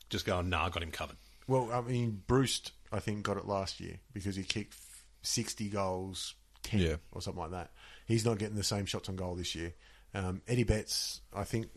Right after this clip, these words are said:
Speaker 2: was forty-eight, forty-nine goals, so he's just off the mark last year.
Speaker 3: Yeah.
Speaker 2: Killing it this year. I mean, that consistency that far into his career is, is amazing. Um,
Speaker 1: Oh, look, he, he'll,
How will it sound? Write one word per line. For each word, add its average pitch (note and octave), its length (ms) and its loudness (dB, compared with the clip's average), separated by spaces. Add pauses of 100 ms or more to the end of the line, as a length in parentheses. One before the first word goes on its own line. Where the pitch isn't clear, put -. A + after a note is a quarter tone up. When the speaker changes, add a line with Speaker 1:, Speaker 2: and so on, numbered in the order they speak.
(120)
Speaker 2:
was G2 420 -2 (500)
forty-eight, A#2 1000 -2
forty-nine A#2+ 440 0
goals, C#3 220 2
so A#2+ 80 2
he's A2 260 0
just - 500 2
off G#2 140 0
the G#2+ 80 -2
mark G2+ 260 -2 (220)
last G2 340 -2
year. G#2+ 180 -4 (280)
Speaker 3:
Yeah. G#2 200 0 (200)
Speaker 2:
Killing G2+ 240 4
it D2+ 80 -6
this E2 160 -6
year. F2 100 -6 (120)
I A#2 100 0
mean, A2+ 100 2
that B2+ 200 -4
consistency G2+ 800 -2 (120)
that G#2+ 160 -2
far G2+ 160 0
into F#2 120 -4
his F2 140 -4
career F#2 400 -4
is, F2+ 180 -6 (140)
is G2+ 340 -2
amazing. F2+ 400 -4 (560)
Um, G#2 380 2
Speaker 1:
Oh, G#2+ 60 6
look, A2 120 2
he, - 180 -2
he'll, D3+ 220 2